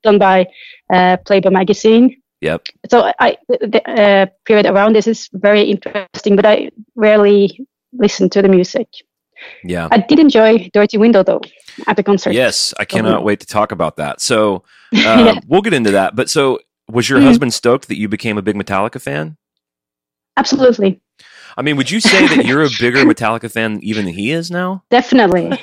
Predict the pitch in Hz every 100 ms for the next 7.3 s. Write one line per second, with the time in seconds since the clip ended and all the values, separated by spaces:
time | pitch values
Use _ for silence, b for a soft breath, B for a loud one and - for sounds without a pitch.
0 | - 233 - 226 - 190 185 - - 185
1 | 190 - 415 415 285 - - 95 95 113
2 | - 80 80 - 277 240 254 240 B B
3 | B _ 226 190 202 214 190 _ B B
4 | B - 254 247 277 285 - 254 247 202
5 | 226 226 - 220 208 - - 202 208 _
6 | 214 196 190 190 190 185 190 196 190 196
7 | 180 202